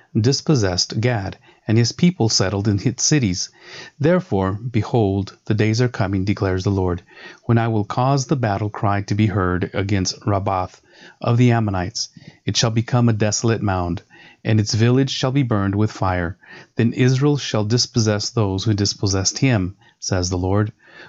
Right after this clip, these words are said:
"Wail, O Heshbon, for Ai is laid waste. Cry out,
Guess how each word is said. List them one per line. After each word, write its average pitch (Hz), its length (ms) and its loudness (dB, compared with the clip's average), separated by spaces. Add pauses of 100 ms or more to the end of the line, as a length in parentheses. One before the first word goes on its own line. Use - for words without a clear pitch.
(100)
"Wail, 127 520 0
O 104 140 0
Heshbon, 113 640 0 (300)
for 110 180 -2
Ai 117 320 0
is 101 300 -4
laid 101 180 0
waste. 98 480 -2 (300)
Cry 139 280 -2
out, 135 300 -2